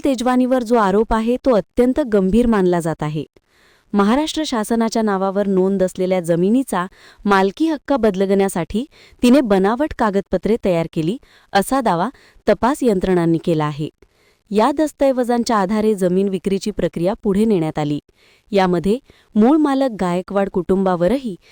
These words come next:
संशयाची सुई गेली आहे. या आरोपांचा पाया एका महत्त्वपूर्ण न्यायालयीन निर्णयावर आहे. वर्ष दोन हजार चौदा मध्ये न्यायालयाने तेजवानी आणि मूळ मालकांचा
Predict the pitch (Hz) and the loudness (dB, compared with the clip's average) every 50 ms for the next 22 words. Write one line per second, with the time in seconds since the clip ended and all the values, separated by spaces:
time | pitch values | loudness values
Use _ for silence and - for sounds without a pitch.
0 | - _ _ - - - 196 180 175 - - 196 180 175 - - 202 - - 180 | -20 _ _ -6 0 0 0 0 0 -2 -2 -2 -2 -2 -4 -6 -8 -4 -2 0
1 | 170 196 277 294 226 202 196 170 165 165 160 151 135 156 139 - _ _ _ _ | 0 0 0 -2 0 0 2 2 2 0 -2 -2 -6 -10 -10 -12 _ _ _ _
2 | _ _ _ _ _ _ _ - 214 214 240 269 302 311 311 311 - 311 294 277 | _ _ _ _ _ _ _ -2 2 4 4 4 4 2 0 0 0 0 -2 -2
3 | - 294 285 - 240 214 214 214 220 226 - - 196 - - 208 208 196 196 208 | -2 -2 -2 0 0 0 2 2 0 0 0 -2 -2 0 0 0 0 0 0 -2
4 | 233 - - 277 - - 262 254 240 247 254 240 214 190 180 180 180 185 190 190 | -2 -2 -4 -4 -2 -2 -2 0 0 0 0 0 0 0 0 0 0 0 0 0
5 | 196 202 196 185 170 165 160 170 175 175 160 160 160 151 143 151 175 226 - _ | 2 2 2 2 2 2 0 0 0 -2 -2 -2 -4 -4 -4 -6 -8 -8 -8 _
6 | _ _ _ _ _ - - 202 214 208 196 - 220 185 202 196 196 202 196 160 | _ _ _ _ _ -6 0 0 0 2 2 0 2 2 2 2 2 2 0 0
7 | 185 180 175 - 185 170 170 165 202 240 254 240 180 180 175 143 - _ _ - | 0 -2 -2 -2 -2 -2 0 0 2 2 0 0 0 -4 -4 -6 -8 _ _ -20
8 | - _ _ - 208 202 196 190 202 233 269 285 277 277 277 285 285 285 - 226 | -20 _ _ 0 2 2 4 4 2 2 2 2 2 0 0 -2 -2 -2 0 0
9 | 202 180 170 180 208 226 240 254 262 - - 202 214 214 202 190 196 220 226 220 | 0 0 0 0 0 0 0 0 -2 0 0 2 2 2 4 4 2 2 2 0
10 | 190 175 165 - 180 175 175 170 - 175 196 | 0 -2 -2 -2 -2 -2 -2 -2 -2 -2 -4